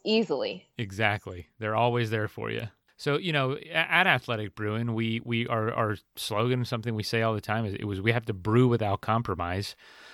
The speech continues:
Speaker 2: Uh, but in order to do that, it takes living without compromise. And this whole community is filled with people like yourself that live without compromise.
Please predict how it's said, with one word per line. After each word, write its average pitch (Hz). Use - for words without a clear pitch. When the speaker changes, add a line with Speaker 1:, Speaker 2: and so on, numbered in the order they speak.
Speaker 2:
Uh, 95
but 95
in 104
order 156
to 131
do 98
that, 98
it 107
takes 110
living 127
without 95
compromise. 92
And 95
this 110
whole 123
community 107
is 113
filled 151
with 135
people 120
like 113
yourself 104
that -
live 107
without 107
compromise. 90